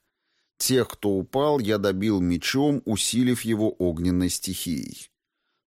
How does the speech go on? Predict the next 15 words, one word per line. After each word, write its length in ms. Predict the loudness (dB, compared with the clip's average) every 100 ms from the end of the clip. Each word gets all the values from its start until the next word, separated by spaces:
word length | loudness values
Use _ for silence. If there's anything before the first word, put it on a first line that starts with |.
| -4
Трое 320 | 0 4 4
уцелевших 800 | 2 0 0 2 2 0 -4 -2
недоносков 840 | -2 0 0 2 2 0 -2 -4 -2
атаковали 680 | -4 -4 -2 0 2 0 0
синхронно. 920 | -2 -2 -2 0 0 0 -4 -10 -16 _ _ _ -2
Ломанулись 680 | 0 2 4 4 4 2 0
ко 180 | 0 2
мне 220 | 4 4
напрямик, 680 | 2 0 0 2 2 2 0
разбрасывая 880 | 0 2 2 2 2 2 2 2
стулья 640 | 2 -2 0 2 4 4 2
и 200 | 2 0
стеллажи 640 | 2 2 2 2 2 2
с 80 | 2
бумагами — 800 | 2 4 4 2 0 -4 -8